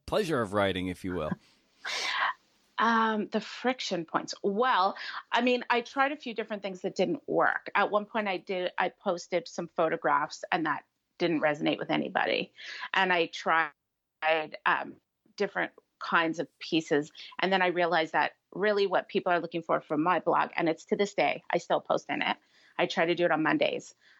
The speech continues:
Speaker 2: It's, um, it's little stories. And so I just post my little story. I lost a lot of readership when I stopped posting regularly. I did it regularly for a long time, for years,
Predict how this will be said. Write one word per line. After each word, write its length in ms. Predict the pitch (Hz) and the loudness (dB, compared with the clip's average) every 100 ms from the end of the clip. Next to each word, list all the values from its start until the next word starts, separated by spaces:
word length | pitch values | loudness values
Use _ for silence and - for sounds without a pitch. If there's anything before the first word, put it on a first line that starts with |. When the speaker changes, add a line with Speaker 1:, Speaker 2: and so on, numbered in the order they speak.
| _ - | _ -4
Speaker 2:
It's, 360 | 208 190 - | 0 0 0
um, 280 | 190 175 170 - | 2 2 0 -2
it's 260 | 202 185 - | -4 -4 -4
little 300 | 190 202 180 | -2 0 0
stories. 680 | - - 170 143 - - - _ - | -2 -2 0 0 -4 -12 -20 _ -2
And 140 | 170 | 0
so 180 | - 160 | 2 4
I 140 | 151 | 4
just 220 | 147 160 - | 2 -4 -2
post 260 | 151 147 | -2 0
my 120 | 156 | 0
little 200 | - - | 2 0
story. 540 | - - 139 127 78 - | -2 -2 0 0 -2 -2
I 140 | - 196 | 0 0
lost 460 | 190 180 214 - | 2 0 -2 -4
a 40 | 220 | -2
lot 200 | 208 190 | -2 -2
of 100 | 170 | -6
readership 440 | 160 170 - 160 | -6 -8 -6 -6
when 140 | 170 151 | -2 -2
I 100 | 151 | -4
stopped 400 | - 135 147 - | 0 0 0 -2
posting 320 | 156 147 143 | -2 0 2
regularly. 800 | 147 131 135 - - - - - - _ - - - | 2 2 -2 -4 -4 -2 -6 -10 -18 _ -14 -8 -2
I 80 | 175 | 0
did 180 | 190 | 2
it 100 | 208 | 2
regularly 420 | 202 180 185 170 165 | 2 2 2 2 2
for 100 | 160 | 0
a 80 | |
long 200 | 151 143 | 2 0
time, 300 | 156 139 - | -2 -2 -2
for 140 | - 165 | 0 2
years, 420 | 156 160 - - | 2 2 0 -4